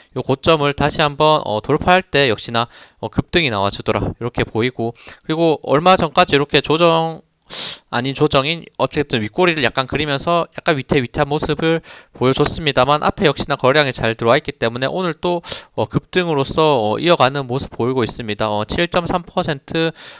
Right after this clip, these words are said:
어, 정말 급등을 해줬고 오늘 여기 종가 부분이 어쨌든 요 고-,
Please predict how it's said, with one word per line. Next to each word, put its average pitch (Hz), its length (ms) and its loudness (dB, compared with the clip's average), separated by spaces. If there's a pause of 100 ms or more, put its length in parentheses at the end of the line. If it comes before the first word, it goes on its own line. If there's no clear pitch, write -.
(140)
어, 107 260 -4
정말 123 240 -2
급등을 147 540 -2
해줬고 147 720 -2
오늘 165 840 -4 (1120)
여기 143 240 -4
종가 160 800 -2
부분이 165 380 -2
어쨌든 135 600 0
요 127 340 0 (180)
고-, - 140 -2